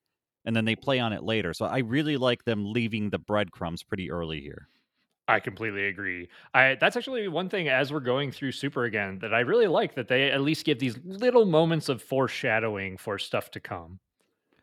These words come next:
Speaker 1: They do a good job. And after rewatching it, they know what direction they wanna go very early on. And even though after watching the movie, it feels like it moves at a snail's pace sometimes, but they know what direction they're going and they're constantly heading towards it, which is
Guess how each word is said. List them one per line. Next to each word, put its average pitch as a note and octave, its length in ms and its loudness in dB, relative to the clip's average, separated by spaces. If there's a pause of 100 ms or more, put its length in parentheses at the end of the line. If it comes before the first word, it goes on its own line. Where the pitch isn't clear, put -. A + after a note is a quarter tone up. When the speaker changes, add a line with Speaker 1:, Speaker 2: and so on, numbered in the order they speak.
Speaker 1:
They C#3+ 120 2
do G3+ 140 6
a A3 40 6
good E3+ 200 2
job. A#2+ 280 4
And D3 340 -2 (600)
after F3 200 4
rewatching C#3+ 600 2
it, - 160 -6 (180)
they A2+ 340 0
know C#3 220 4
what D#3+ 240 2
direction B2 460 -2
they G#2 100 0
wanna G#2+ 220 0
go G#2 180 0
very A2 400 0
early G2+ 380 0
on. E2+ 360 -2
And E2+ 220 -8
even D#3 300 0
though C3 360 0 (1160)
after A#2 240 2
watching F#2 320 0
the F#2+ 60 -2
movie, G#2 460 2
it G2+ 80 -4
feels A2+ 200 2
like G2 140 -2
it F2 60 -4
moves G#2+ 180 -2
at F#2+ 140 -2
a F2+ 40 -4
snail's C3 360 -2
pace E2 320 -4
sometimes, E2 640 -6
but F2+ 340 -2
they A2+ 120 2
know B2+ 180 2
what D3+ 180 2
direction A#2 380 -2
they're G2+ 100 -2
going F#2+ 400 0
and F2+ 100 -4
they're F2+ 120 -4
constantly G2+ 720 -8
heading F2 380 -4
towards D2 340 -12
it, D2 180 -16
which F2+ 200 -8
is D#2+ 240 -10